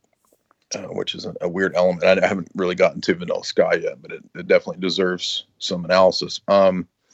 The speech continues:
and then, of course, you have the, the v-, overtly, you know, satanic element of trying to bring in the satanic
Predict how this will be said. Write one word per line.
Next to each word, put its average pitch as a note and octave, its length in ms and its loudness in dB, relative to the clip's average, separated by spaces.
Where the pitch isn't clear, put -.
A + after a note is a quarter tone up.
and C#3+ 120 8
then, C#3 120 8
of A2+ 80 0
course, A#2 200 4
you G2 80 -14
have F#2 320 -4
the, F2+ 400 -14
the F2+ 320 -12
v-, G2+ 200 2
overtly, F#2+ 460 4
you F2+ 140 -14
know, F2+ 100 -12
satanic F2 560 -8
element F2 340 -4
of E2+ 60 -12
trying F2+ 240 -6
to F#2+ 100 -10
bring F2+ 280 -2
in F2+ 180 -6
the F2+ 80 -10
satanic F2+ 520 -6